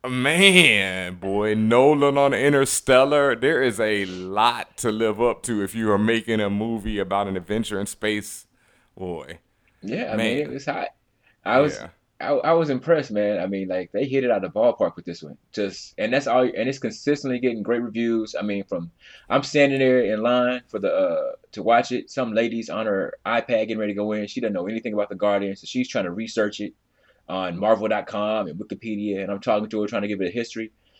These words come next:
Speaker 2: And I think it's, it's, stuff like this is really good when you can take some obscure characters and you have somebody who's like, now she's trying to do the knowledge on it, you know?
Speaker 1: Yep.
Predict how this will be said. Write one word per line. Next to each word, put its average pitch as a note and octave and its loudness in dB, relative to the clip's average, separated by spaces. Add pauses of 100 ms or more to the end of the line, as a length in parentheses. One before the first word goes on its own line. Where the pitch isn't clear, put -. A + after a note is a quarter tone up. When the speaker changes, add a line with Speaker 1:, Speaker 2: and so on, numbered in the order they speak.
(160)
Speaker 2:
And A#2 2
I C#3+ 8
think D3+ 2
it's, C3+ -2
it's, G#2+ -6 (160)
stuff F#3 6
like C3+ 8
this E3+ -2
is F#2 -8
really A#2 2
good A#2 2
when G#2 -2
you C#3 -6
can D3+ -4
take C3 -2
some - -6
obscure B2+ 0
characters A#2+ 0 (420)
and G2 -2
you A#2 -6
have C3 2
somebody A#2 0
who's A2+ -4
like, F2+ 0
now A2+ -2
she's B2+ -10
trying A#2+ -2
to G#2+ -4
do G#2+ -4
the G2 0
knowledge G#2+ -2
on - -10
it, - -20
you G2+ -6
know? G2 -2
Speaker 1:
Yep. A2 0